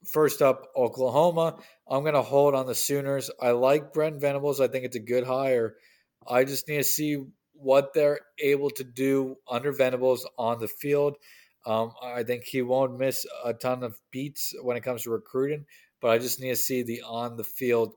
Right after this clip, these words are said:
coaching, uh, and how he is as a game day coach before I make any, uh, buy or sell judgment on the Sooners.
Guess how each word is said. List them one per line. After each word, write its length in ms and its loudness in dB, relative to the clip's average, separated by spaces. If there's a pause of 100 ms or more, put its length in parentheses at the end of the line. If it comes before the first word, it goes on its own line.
coaching, 600 -2 (400)
uh, 380 -2
and 120 -8
how 180 2
he 80 2
is 120 2
as 140 -6
a 40 -14
game 220 -8
day 140 -2
coach 300 -6
before 340 -2
I 60 0
make 280 -8
any, 280 -10 (420)
uh, 260 0 (880)
buy 220 4
or 120 2
sell 420 0
judgment 480 -8
on 140 -12
the 60 -16
Sooners. 540 -12